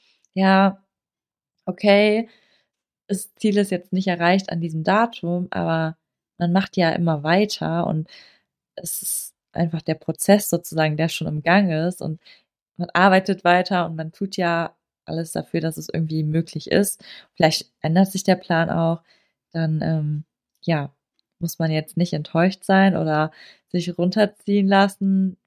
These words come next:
weil das, kommt jetzt gleich in dem Podcast auch zu, eher kontraproduktiv ist. Also das Aller-, Allerwichtigste, wenn du merkst, in deinem Leben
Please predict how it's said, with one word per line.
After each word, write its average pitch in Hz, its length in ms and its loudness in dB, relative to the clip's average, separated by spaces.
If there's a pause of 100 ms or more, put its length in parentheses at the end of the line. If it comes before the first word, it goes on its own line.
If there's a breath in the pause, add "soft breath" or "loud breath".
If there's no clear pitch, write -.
(120)
weil 165 500 -2 (500)
das, - 400 -6 (540)
kommt 160 300 -2
jetzt - 200 -8
gleich 151 340 -2
in 156 120 -2
dem 151 100 -10
Podcast - 400 -4
auch 165 100 -2
zu, 190 360 2 (380 loud breath)
eher 165 400 0 (160)
kontraproduktiv 156 880 0
ist. - 260 -10 (1500 loud breath)
Also 156 340 -6
das 185 100 -16
Aller-, 202 240 6
Allerwichtigste, 208 920 0 (360)
wenn 196 520 4
du 175 120 -6
merkst, 190 520 2
in 180 120 -6
deinem 170 180 -2
Leben 185 400 0